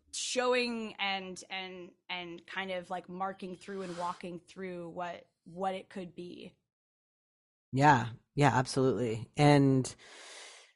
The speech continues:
Speaker 2: I, I also just wanna say that my parents are great and,
Speaker 1: Oh, yeah.
Speaker 2: like, so supportive, but, like, I don't, also don't wanna paint this picture of, like, everything is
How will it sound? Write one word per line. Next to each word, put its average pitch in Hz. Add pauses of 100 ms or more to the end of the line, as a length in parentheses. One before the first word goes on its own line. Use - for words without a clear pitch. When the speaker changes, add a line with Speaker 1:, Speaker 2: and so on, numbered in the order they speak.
(960)
Speaker 2:
I, 185
I 180
also 190
just 170
wanna 139
say 131
that 113
my 131
parents 127
are 120
great 110 (540)
and, 139
Speaker 1:
Oh, 127
yeah. -
Speaker 2:
like, 147
so 202
supportive, 165 (480)
but, 151
like, 147 (180)
I 147
don't, 151
also 139
don't 143
wanna 127
paint 131
this 120
picture 120
of, 113
like, 110
everything 123
is 110